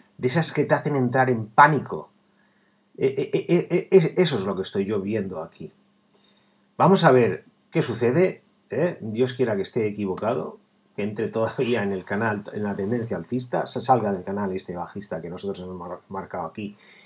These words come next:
y haya sido un, un, un lapsus, ¿eh?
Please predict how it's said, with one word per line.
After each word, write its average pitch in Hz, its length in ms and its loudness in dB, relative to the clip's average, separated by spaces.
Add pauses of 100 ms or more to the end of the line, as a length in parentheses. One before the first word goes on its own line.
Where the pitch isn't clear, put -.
(220)
y 107 100 -2
haya 113 240 0
sido 113 500 -4 (1080)
un, - 320 -8 (180)
un, 123 460 -4 (1300)
un 104 200 -2
lapsus, - 680 4
¿eh? 151 220 -4